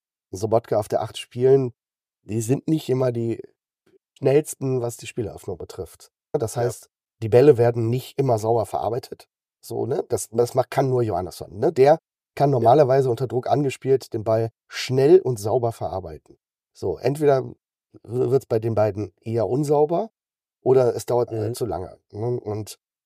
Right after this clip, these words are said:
Speaker 1: ja, das, da finde ich, in diesen Momenten fehlt uns Engelhardt und Tanaka.
Speaker 2: Ja.
Speaker 1: Das merkt man einfach.
Speaker 2: Hast du das von Daniel Thun in der Pressekonferenz vor dem Spiel gewünschte, schnellere, wa-, bessere nach vorne spielen
Speaker 1: Nein.
Speaker 2: gesehen? Nein, ne? Ich
Speaker 1: Nein.
Speaker 2: auch nicht.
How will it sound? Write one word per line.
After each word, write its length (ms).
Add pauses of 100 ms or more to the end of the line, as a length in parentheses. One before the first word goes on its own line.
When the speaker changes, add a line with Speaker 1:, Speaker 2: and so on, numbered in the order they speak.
(200)
Speaker 1:
ja, 180
das, 220 (160)
da 840
finde 220
ich, 80
in 60
diesen 260
Momenten 600 (580)
fehlt 280
uns 160
Engelhardt 380
und 120
Tanaka. 500
Speaker 2:
Ja. 120
Speaker 1:
Das 340
merkt 280
man 140
einfach. 420 (160)
Speaker 2:
Hast 320
du 360
das 200
von 240
Daniel 300
Thun 340
in 140
der 120
Pressekonferenz 1120
vor 300
dem 140
Spiel 520 (500)
gewünschte, 720
schnellere, 840
wa-, 160
bessere 440
nach 180
vorne 420
spielen 640
Speaker 1:
Nein. 380
Speaker 2:
gesehen? 400
Nein, 240
ne? 140
Ich 80
Speaker 1:
Nein. 80
Speaker 2:
auch 40
nicht. 200